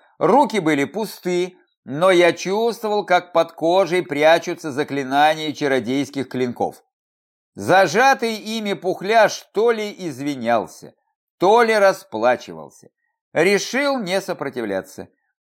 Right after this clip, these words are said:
Я тем более не видел резона вступаться, если он даже не может позвать на помощь. К чему мне её насаждать? Как покровитель воров я требовал лишь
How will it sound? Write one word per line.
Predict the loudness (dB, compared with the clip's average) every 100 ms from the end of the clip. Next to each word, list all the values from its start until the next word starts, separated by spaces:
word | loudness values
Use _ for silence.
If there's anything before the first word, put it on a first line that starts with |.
| _
Я | -4 4 4
тем | 4 -2 -4 -4
более | 0 0 0 -4
не | -6 -8
видел | -4 -2 0
резона | 0 2 0 0
вступаться, | -4 -6 0 2 2 0 -12 -14 _ _
если | -4 2 2 2 0
он | 0 4
даже | 2 2
не | -4 -2
может | 0 0 0
позвать | -2 0 -2 -2
на | -2
помощь. | 0 0 0 -4 -14 _ _ _ _ _ _ _ _ _ _ _
К | -2
чему | 2 4 4
мне | 2 2 2
её | 2 -2
насаждать? | -4 -6 -8 -6 -8 -10 _ _ _ _ _
Как | 2 4 2 0
покровитель | -2 0 0 2 -2 -4 -4
воров | 2 2 2 -4 -8
я | -6 0 0
требовал | 0 2 2 2 0 2 0 -2
лишь | -8 -6 -6 -6 -12